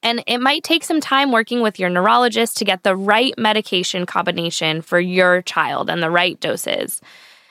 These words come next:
If the medicines alone don't reduce or eliminate your child's seizures, there are other therapies that can be used,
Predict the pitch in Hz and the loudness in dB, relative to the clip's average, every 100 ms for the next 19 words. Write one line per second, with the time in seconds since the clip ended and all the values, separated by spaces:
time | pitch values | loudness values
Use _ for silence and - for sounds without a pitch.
0 | _ - 233 - 240 233 269 330 330 320 | _ -6 -6 -2 0 2 0 2 2 4
1 | 240 208 190 196 240 240 202 - 185 185 | 4 4 4 4 2 4 2 2 0 0
2 | 202 - 175 175 175 175 175 147 170 - | 0 2 2 4 2 2 2 2 0 0
3 | 160 160 175 - 180 175 165 180 180 170 | 0 0 -2 -6 -4 0 0 2 2 2
4 | 165 - - 226 247 247 - 175 165 - | 0 -2 0 2 4 0 2 0 0 -2
5 | 160 170 156 170 156 160 147 147 208 - | -8 -4 -6 -6 -10 -10 -10 -6 -6 -8